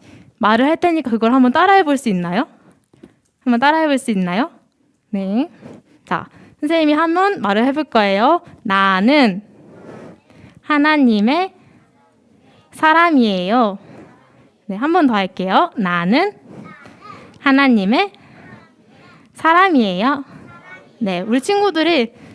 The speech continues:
세상을 살아가서 낯선 곳에 가서 낯선 것을 배워도 이거 하나는 꼭 기억해야 돼요. 하나님이 나와 함께 하시고 하나님이 나를 지켜주시고 또 그 사이에서 내가 계속 하나님의 사람으로 살아가는 것, 이거를 꼭 기억을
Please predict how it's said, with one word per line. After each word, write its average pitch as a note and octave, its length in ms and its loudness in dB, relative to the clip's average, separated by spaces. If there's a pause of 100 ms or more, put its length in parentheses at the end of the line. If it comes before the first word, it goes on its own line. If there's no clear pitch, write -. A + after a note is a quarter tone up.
(140)
세상을 E4+ 380 0
살아가서 D#4+ 680 0
낯선 G3+ 420 0
곳에 A#3+ 260 -2
가서 G3+ 280 -2
낯선 G#3+ 300 -2
것을 F#3+ 240 -4
배워도 F#3 500 -2
이거 G3 220 -4
하나는 C4+ 580 2
꼭 G#4+ 280 -2
기억해야 F#3+ 420 -6
돼요. F#3+ 200 -20 (320)
하나님이 C#4+ 480 0
나와 F3 260 -4
함께 C4 280 0
하시고 B3 580 -4
하나님이 G3 400 -2
나를 F3 240 -6
지켜주시고 F#3 840 -4 (560)
또 F#3 120 -8
그 G3+ 240 -6
사이에서 B3+ 560 -4
내가 G3 200 -6
계속 G3+ 260 -10
하나님의 D#4 440 0
사람으로 D#4 480 0
살아가는 C4+ 520 -4
것, F#3 200 -8
이거를 F#3+ 400 -6
꼭 - 400 -4
기억을 G3 480 -4